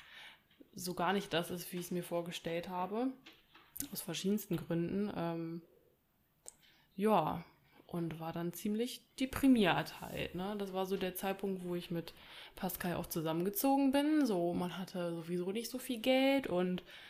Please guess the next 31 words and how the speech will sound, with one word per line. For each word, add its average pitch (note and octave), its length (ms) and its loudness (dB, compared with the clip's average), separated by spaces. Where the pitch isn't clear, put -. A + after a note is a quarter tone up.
ja, F3+ 120 4
da E3+ 120 4
kann F3+ 180 0
man F3 160 2
halt F3 160 0
auch E3+ 100 2
nicht E3+ 200 0
mal E3 100 -2
einfach E3+ 240 -2
so F3 100 -2
eine E3+ 160 -2
Ausbildung E3+ 460 -2
abbrechen F3 600 0
und, - 280 0
ach E3 180 -2
ja, E3+ 140 0
mal E3 140 0
gucken, B3 340 2
was F3 240 2
kommt, F3 340 -4
ne? A3+ 240 -4
Also G#3 680 -4
hab A3 140 -6
ich's A3 220 -4
halt A3+ 260 0
durchgezogen E3 720 -4
bis - 220 -10
zum F3 140 -8
Schluss A3+ 420 -6
und, F#3+ 340 -8
ähm, F3+ 500 -6